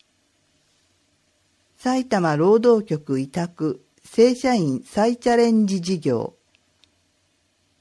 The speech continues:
約二ヶ月間の研修セミナーと個別カウンセリングで、一人一人に合った企業を紹介します。日時、二月一日月曜から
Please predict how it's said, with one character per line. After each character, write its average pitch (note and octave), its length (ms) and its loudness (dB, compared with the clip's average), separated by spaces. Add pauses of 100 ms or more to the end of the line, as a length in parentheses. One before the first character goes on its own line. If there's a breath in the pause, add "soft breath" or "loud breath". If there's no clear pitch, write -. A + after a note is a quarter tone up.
(400)
約 G#3+ 420 -2
二 E3 160 -2
ヶ B3 160 0
月 C4 260 -2
間 F3+ 280 -2
の C#3+ 100 -2
研 G#3 300 -2
修 A#3 280 -4
セ A#3 200 0
ミ G#3 120 4
ナ D#3 260 -2
ー - 20 -
と - 400 -4
個 F3+ 100 -2
別 A#3+ 320 0
カ C4 160 -2
ウ B3 60 0
ン A#3 100 2
セ F3+ 180 -4
リ D3+ 120 -2
ン C#3+ 100 -4
グ B2 140 -6
で、 B2 240 -6 (420 soft breath)
一 - 240 0
人 B3 140 -2
一 C4 200 -4
人 A3 200 0
に D#3 160 -2
合 G3 80 -2
っ A#3 40 -6
た F3 220 -8
企 A3 260 0
業 F3 220 0
を B2 100 -2
紹 E3+ 280 -2
介 F3 200 -4
し E3 160 -8
ま D#3 160 -4
す。 - 240 -14 (1400)
日 A3+ 340 -6
時、 C#3+ 240 -10 (1000)
二 G3 160 0
月 A#3 320 0
一 G#3+ 360 -4
日 G#3+ 400 -6
月 F#3+ 300 -2
曜 A#3 240 2
か E3 220 -6
ら C3 200 -4